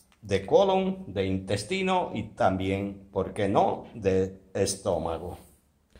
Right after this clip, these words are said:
Ahora sí, busque lápiz y papel para que escriba la cantidad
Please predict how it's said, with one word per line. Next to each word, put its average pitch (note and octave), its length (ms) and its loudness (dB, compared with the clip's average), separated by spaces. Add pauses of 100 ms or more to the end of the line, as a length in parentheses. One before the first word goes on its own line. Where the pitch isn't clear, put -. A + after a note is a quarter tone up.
(460)
Ahora G#2+ 220 6
sí, G#3 420 0
busque G2+ 720 2
lápiz G2 680 4
y G#2 120 0
papel F#3+ 520 2
para G2 260 4
que G2 100 -2
escriba G3 680 4
la F#2+ 160 4
cantidad F2+ 800 0